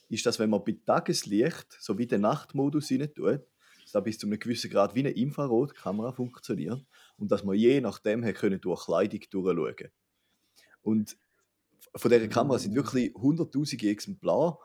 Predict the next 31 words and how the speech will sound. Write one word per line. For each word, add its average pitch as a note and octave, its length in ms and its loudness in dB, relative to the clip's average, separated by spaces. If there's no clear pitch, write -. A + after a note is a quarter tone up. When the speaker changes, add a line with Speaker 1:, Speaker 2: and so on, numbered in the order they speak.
Speaker 1:
äh, A2 240 2
auf - 160 -6
jedem A#2+ 220 -4
Kontinent G#2 540 -4
verkauft G2+ 520 -4
worden. G2 400 -4
Ähm, G2+ 320 -2
man G2+ 160 -8
hat, A#2+ 180 -6
glaub, G#2 160 0
auch G2 400 0
eben G2+ 420 -2
nicht C3 480 -2
gewusst, A#2+ 440 -4
äh, G2+ 240 0
ob's, - 180 -4
ob's - 140 -8
vielleicht - 300 -8
mit F#2 140 -8
dem, D2 200 0
mit C#2+ 180 -10
dem C#2 120 -8
Gerücht - 440 -2
oder D#2+ 240 2
weiss F#2 200 -2
nicht - 80 -10
was G#2 220 -4
zu - 60 -20
tun B2+ 180 -4
gehabt B2+ 200 -4
hat, F#2 180 0